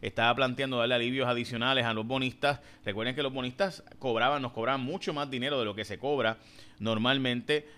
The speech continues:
en intereses, precisamente porque había un riesgo de invertir en Puerto Rico. Para eso era, por eso le pagaban tan buenos los bonos de Puerto Rico, precisamente porque había un riesgo de que Puerto Rico impagara su deuda. Bueno, hablamos de eso ya mismo, pero antes...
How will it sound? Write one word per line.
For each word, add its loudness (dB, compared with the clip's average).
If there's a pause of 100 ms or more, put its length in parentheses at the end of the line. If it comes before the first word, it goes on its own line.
en -2
intereses, 0
precisamente -2
porque -4
había 2
un -4
riesgo -2
de -2
invertir -4
en -4
Puerto -4
Rico. -2
Para -4
eso -8
era, -2
por -6
eso -4
le 0
pagaban 0
tan 2
buenos -2
los 0
bonos -4
de -4
Puerto -10
Rico, -4
precisamente -4
porque -6
había -2
un -4
riesgo -2 (280)
de 0
que 0
Puerto -2
Rico -4
impagara 2
su -6
deuda. -2
Bueno, 0
hablamos -2
de 2
eso -4
ya 0
mismo, 0
pero 4
antes... 0